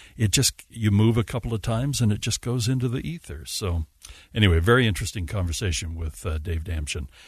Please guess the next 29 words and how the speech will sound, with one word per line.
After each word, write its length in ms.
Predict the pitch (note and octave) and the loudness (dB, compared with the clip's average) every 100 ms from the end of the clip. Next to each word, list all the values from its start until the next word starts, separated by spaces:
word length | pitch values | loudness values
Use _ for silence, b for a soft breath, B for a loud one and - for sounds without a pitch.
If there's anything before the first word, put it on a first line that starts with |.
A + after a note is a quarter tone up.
| B B - | B B -6
our 380 | F2+ E2 D2+ C#2 B _ | 2 4 4 0 B _
treasurer 520 | - F#2+ D2+ C#2 C#2 - | -2 0 2 0 -6 -8
here 320 | G2+ D2+ C#2+ - | -4 -4 -6 -12
in 160 | F2+ D2+ | -12 -10
the 80 | C#2+ | -8
state 260 | - D#2 | -6 -6
of 100 | D#2 | -4
Utah. 380 | E2 C#2+ - C#2+ - B B B - | -6 -6 -8 -12 -16 B B B 0
Uh, 100 | - | 4
coming 260 | F#3+ G#3+ | 6 4
up 120 | D#3+ B2 | 4 4
in 80 | |
a 40 | G#2+ | 4
minute, 460 | A#2+ G#2+ F2 - - | 4 4 2 -4 -10
we're 140 | A2 G#2 | -6 0
going 220 | A2 G#2 | 2 2
to 80 | F#2 | 2
talk 340 | B2 A2 - | 4 4 2
about, 460 | F#2+ F#2+ F2+ - - G2 | 2 4 2 0 -8 -4
uh, 180 | G2 F#2+ | -2 2
we're 140 | A2+ | 2
going 200 | G2+ G#2 | 4 4
to 80 | E2+ | 4
talk 240 | A#2 F2 - | 2 0 -2
with 520 | F2 A#2+ A#2 - - - | 2 4 4 2 -10 -6
the 120 | A2 | -6
critical 520 | - F3 G3 F#3+ E3 - | -2 -4 -2 -4 -6 -6
infrastructure 800 | D3 D#3+ - - - G#2+ - G#2 | -6 -4 -4 -4 -2 -2 -2 -2
liaison 1000 | F#2+ F#2+ G#2+ D#3 C3 F#2+ D2 D2+ G2 | 0 2 2 2 0 0 -2 -2 -2